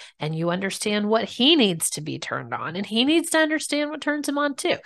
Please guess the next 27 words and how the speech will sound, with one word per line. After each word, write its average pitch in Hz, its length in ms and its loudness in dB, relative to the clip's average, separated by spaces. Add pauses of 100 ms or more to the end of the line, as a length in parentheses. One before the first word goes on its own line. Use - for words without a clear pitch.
(220)
It's 220 240 2
so 214 500 4
important 208 680 -2
that 190 120 0
we 185 140 0
understand 170 640 -2
these 165 220 -2
really 170 240 2
basic 156 420 -2
principles 175 680 -2
of 151 400 -2 (360)
what 151 440 0
fucking 160 480 -6
turns 156 320 -6
us 147 160 -6
on, 147 400 -4 (240)
because 220 240 2
it's 208 160 -8
not 170 400 0
the 165 80 -6
same. 170 560 -4 (440)
And 208 160 0
so 208 160 6
when 185 180 4
I 247 460 4
come 208 220 -2
across 165 680 0